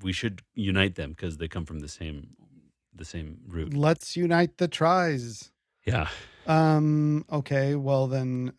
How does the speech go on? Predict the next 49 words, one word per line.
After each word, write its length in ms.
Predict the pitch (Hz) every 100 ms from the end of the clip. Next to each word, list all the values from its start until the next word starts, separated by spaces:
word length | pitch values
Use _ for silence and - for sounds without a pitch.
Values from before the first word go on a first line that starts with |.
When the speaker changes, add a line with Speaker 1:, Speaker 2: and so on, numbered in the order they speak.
| _
Speaker 2:
try 460 | - 147 135 135 131
a 180 | 127 123
noun 840 | 123 131 175 170 117 117 131 190 - _
Speaker 1:
Ah. 320 | 90 110 101 - -
Speaker 2:
is 640 | 139 127 123 123 120 117 -
a 240 | 135 123
screen 600 | 117 - 160 180 175 139
for 140 | 131 127
sifting 520 | - 185 - 123 107
from 200 | 107 110
try, 400 | 107 127 113 110
an 340 | 113 110 113 117
effort, 280 | 120 104 113
Speaker 1:
Ah. 40 |
Speaker 2:
an 100 | 113
attempt. 520 | 113 - 113 120 - - _ _ _
Triage, 1080 | - - 135 139 147 135 127 156 185 - - 294
entries 320 | 123 - 95
linking 320 | 139 139 123
Speaker 1:
Oh. 40 |
Speaker 2:
to 80 | 127
try. 640 | 123 - 135 127 135 156 175 _ _ _ _
Speaker 1:
Yeah, 200 | 92 87
Speaker 2:
Uh, 40 | 104 139 120 117 117
Speaker 1:
yeah, 80 | 117 120
Speaker 2:
but 40 |
Speaker 1:
yeah. 40 |
Speaker 2:
that's 240 | 127 151 151
like 140 | 143
a 40 | 117
three, 580 | - - 120 143 170 208
isn't 260 | 175 185
it? 320 | 180 180 -
Uh, 300 | 131 120 117
picking 320 | 120 131 131 123
out, 200 | 127 -
sorting. 360 | - 120 135
No, 220 | 175 208 117
it's 140 | 143
triage. 340 | - 156 175 131
Speaker 1:
Uh, 40 |
Speaker 2:
Yeah, 60 | 131
Speaker 1:
just, 220 | 135 95
Speaker 2:
still. 280 | - 156 143
Speaker 1:
it's 200 | 107 -
a, 160 | 87 -
it's 120 | 95
a 40 | 95
trying. 680 | - 110 104 82 78 78